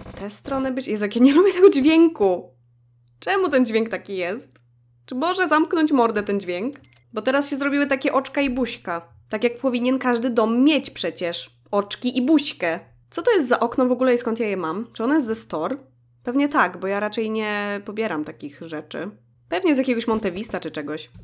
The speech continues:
Tylko jakby jeszcze je przekolorować, tak jak są te drzwi, bo te drzwi to mają się tak wtapiać jakby w te panele. One są w identycznym kolorze. Eee!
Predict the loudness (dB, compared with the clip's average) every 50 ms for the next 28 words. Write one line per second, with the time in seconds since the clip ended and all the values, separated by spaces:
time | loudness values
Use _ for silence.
0 | -20 -20 _ _ -6 -6 -6 -4 -4 -2 -2 -2 -2 -4 -4 -6 -6 -4 -4 -4
1 | -4 -6 -6 -6 -6 -6 -6 -6 -8 -10 -14 -12 -10 -8 -8 -8 -8 -6 -6 -4
2 | -4 -4 -6 -6 -8 -10 -8 -6 -6 -8 -8 -8 -10 -10 -12 -12 -12 -12 -14 -12
3 | -12 -12 -10 -10 -10 -10 -10 -12 -12 -12 -8 -6 -4 -4 -4 -4 -6 -6 -8 -8
4 | -10 -10 -10 -6 -4 -4 -2 0 0 2 2 2 2 2 0 0 -2 -4 -4 -6
5 | -6 -6 -8 -8 -4 -2 -2 0 0 -4 -4 -4 -4 -6 -6 -4 -2 0 0 0
6 | 0 -2 -2 -4 -6 -10 -16 _ _ _ -20 -10 -8 -6 -6 -6 -10 -14 _ -6
7 | -4 -2 0 2 2 2 2 0 0 -2 -2 -2 -4 -10 _ _ -8 -6 -6 -6
8 | -6 -6 -6 -6 -4 -4 -4 -6 -6 -8 -8 -8 -8 -6 -4 -4 -2 -2 -2 -4
9 | -4 -4 -4 -4 -6 -10 _ _ _ _ _ 0 2 4 6 8 8 8 8 8